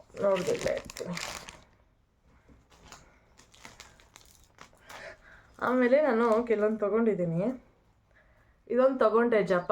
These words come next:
ಮಾಲೆ ಅಂತಾರೆ ಇದನ್ನ ನೋಡಿ. ಇದೊಂದು ತೊಗೊಂಡಿದ್ದೀನಿ. ಹಿಂಗೆ ಜಪ ಮಾಡೋಕ್ಕೆ ನಾನು, ವಯಸ್ಸಾಗೋಗ್ಬಿಟ್ಟಿದೆ ನನಗೆ, ಅದಕ್ಕೆ ದೇವ್ರ ಜಪ ಮಾಡೋಣ ಅಂತ ತೊಗೊಳ್ತಾ ಇದ್ದೀನಿ.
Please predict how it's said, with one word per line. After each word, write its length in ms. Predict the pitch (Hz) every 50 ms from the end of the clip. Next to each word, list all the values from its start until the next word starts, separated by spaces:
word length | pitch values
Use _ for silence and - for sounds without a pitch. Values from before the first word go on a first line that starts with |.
| 214 220
ಮಾಲೆ 340 | 226 220 202 185 175 175
ಅಂತಾರೆ 440 | 170 165 160 160 156 156 156 160 156
ಇದನ್ನ 200 | 156 160 165 165 175 214 269 302 - - - _ _ _ _ _ _ _ _ _ - - _ _ _ _ _ _ _ _ _ _ _ _ _ _ _ _ _ - _ _ _ _ _ _ - - - - _ _ _
ನೋಡಿ. 340 | 208 196 196 208 254 254 - - _ _ _ _ _ _ _ _ _ _ _ _ _ _ _ - - - - _ _ _ _ -
ಇದೊಂದು 300 | 202 208 220 214 220 214
ತೊಗೊಂಡಿದ್ದೀನಿ. 680 | 208 196 185 202 208 208 202 196 180 180 180 185 196 240 277 269 - -
ಹಿಂಗೆ 460 | - 202 202 190 190 196 233 226 214 -
ಜಪ 280 | 214 196 185 - 220 247
ಮಾಡೋಕ್ಕೆ 540 | 254 277 269 226 233 240 247 240 - - 226
ನಾನು, 300 | 226 226 202 196 190 202 220 277 285 330 330 311 285 254 240 226 233 - - _ _ _ - - - - - - _ _ _ -
ವಯಸ್ಸಾಗೋಗ್ಬಿಟ್ಟಿದೆ 840 | - 202 233 240 233 240 202 190 196 190 185 180 175 180 170 170 175
ನನಗೆ, 280 | 170 165 165 165 165 170
ಅದಕ್ಕೆ 640 | 165 170 170 - 233 233 208 196 185 196 196 185
ದೇವ್ರ 200 | 185 185 202 208
ಜಪ 260 | 190 202 185 175 190
ಮಾಡೋಣ 400 | 190 190 185 180 175 170 165 165
ಅಂತ 200 | 165 165 165 170
ತೊಗೊಳ್ತಾ 600 | 226 233 - 165 160 165 165 170 175 170 160 160
ಇದ್ದೀನಿ. 300 | 156 - - - - -